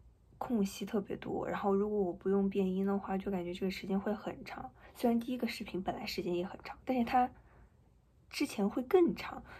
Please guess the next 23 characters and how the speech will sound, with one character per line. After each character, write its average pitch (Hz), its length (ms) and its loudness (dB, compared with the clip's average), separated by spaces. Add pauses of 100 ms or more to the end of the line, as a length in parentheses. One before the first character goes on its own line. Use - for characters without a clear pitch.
那 - 80 -6
可 247 80 -4
能 214 160 0
之 - 120 -6
前 247 140 -6
有 202 80 2
二 233 280 4
十 233 120 -8
多 170 160 -2
秒 180 260 -2
吧。 - 280 -2 (460)
那 220 100 -2
如 202 220 -2
果 180 140 -2
我 170 40 0
没 170 140 -2
有 185 160 2
快 190 260 0
进 185 340 -2
播 190 220 0
放 190 240 -2
的 170 80 -6
话， - 240 -6